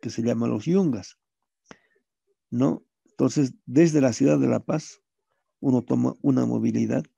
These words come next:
eh, a tres mil seiscientos metros de altura, sube a la cumbre, la parte, este, no es más alta, sino que es más baja de la cordillera, está como a cuatro mil trescientos más o menos, cuatro mil cuatrocientos, y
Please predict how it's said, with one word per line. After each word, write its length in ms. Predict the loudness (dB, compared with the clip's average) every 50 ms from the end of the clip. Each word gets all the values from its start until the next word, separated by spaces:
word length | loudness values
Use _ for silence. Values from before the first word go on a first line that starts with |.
| _ _ _ _ _ _ _ _ _ _ -20 _ _ _ _ _ _ _ _ _ _ -12
eh, 240 | -6 -4 -4 -2 -4
a 80 | -6 -6
tres 180 | -4 -4 -2
mil 180 | 2 2 0 0
seiscientos 380 | 0 -2 -2 -2 -2 -4 -6
metros 240 | -8 -8 -6 -4 -8
de 60 | -8
altura, 380 | -2 2 2 2 2 2 -2 -4
sube 360 | -4 2 4 4 6 6 4
a 40 | 4
la 100 | 2 0
cumbre, 580 | -2 -4 0 0 2 2 2 0 -2 -2 -4 _ _ _ _ -8
la 180 | -6 -6 -4 -4
parte, 460 | -6 -8 -6 -6 -6 -6 -6 -6 _ _ _ _ _ _ _ _ _ _ _ _ _ _ _ _ _ _
este, 360 | -12 -10 -10 -10 -10 -8 -2 2
no 120 | 2 2
es 80 | 2 2
más 200 | 0 -2 -2 -2
alta, 280 | -2 -2 -2 -2 -4
sino 240 | -4 -2 -4 -4 -4
que 100 | -4 -6
es 120 | -6 -4
más 280 | -2 -2 -2 -2 -2 -2
baja 260 | -2 -2 -2 -2 -4
de 120 | -4 -2 -4
la 120 | -4 -4
cordillera, 680 | -4 -4 -4 -2 -2 -2 -2 0 -2 -2 -2 -4 -6 _ _ _ _ _ _ _ _ _ -20 _ _ _ _ _ _ _ _ -20
está 240 | -16 -8 -6 -6
como 240 | -6 -4 -4 -4 -4
a 40 | -2
cuatro 260 | -4 -4 -4 -2 -2
mil 180 | -2 -2 -4 -4
trescientos 540 | -10 -12 -10 -6 -4 -4 -4 -4 _ -10 -10
más 200 | -10 -8 -6 -6
o 40 |
menos, 260 | -4 -4 -4 -4 -6 -8
cuatro 280 | -10 -12 -8 -6 -6
mil 140 | -6 -6 -6
cuatrocientos, 800 | -6 -10 -10 -10 -14 -12 -8 -8 -8 -8 -6 -6 -8 -8 -8 _ _ _ _ _ _ _ _ _ _ _ _ _ _
y 380 | 4 6 6 6 6 2 -2